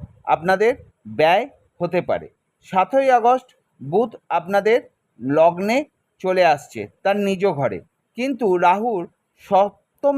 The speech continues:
দৃষ্টি, সেভেন্থ দৃষ্টি পড়ছে আপনাদের লগ্নে। তাই শরীর স্বাস্থ্য ভালো থাকবে না, শরীর স্বাস্থ্য নিয়ে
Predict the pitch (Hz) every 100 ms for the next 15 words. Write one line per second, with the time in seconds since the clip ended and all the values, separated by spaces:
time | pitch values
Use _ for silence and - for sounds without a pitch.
0 | 247 226 - - 117 - _ _ _ _
1 | - 214 262 294 285 _ _ _ 139 175
2 | 202 - 220 226 196 185 175 233 277 _
3 | - 151 160 196 208 196 165 139 113 104
4 | - - - - 208 269 285 _ _ _
5 | _ 202 220 269 240 254 240 - 254 -
6 | _ _ 120 143 196 208 190 156 127 104
7 | 82 _ _ _ - 202 240 226 254 233
8 | 254 233 233